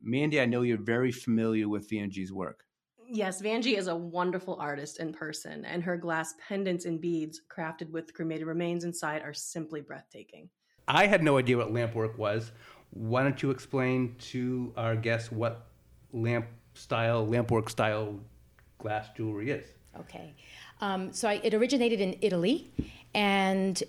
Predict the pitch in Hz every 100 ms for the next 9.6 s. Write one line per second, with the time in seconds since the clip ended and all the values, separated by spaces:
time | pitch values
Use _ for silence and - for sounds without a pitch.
0 | - - - 226 226 254 254 226 214 214
1 | 196 - 208 196 202 196 - 190 190 185
2 | 185 - 180 185 175 - 208 185 202 214
3 | 185 196 185 190 180 175 175 175 170 -
4 | - 165 170 165 - 170 190 196 175 -
5 | 180 180 196 196 - 180 170 170 160 156
6 | 156 151 147 143 - - - - - 165
7 | 170 165 165 170 - 180 175 185 196 -
8 | 175 180 175 180 - 262 254 - 180 170
9 | 170 175 175 180 202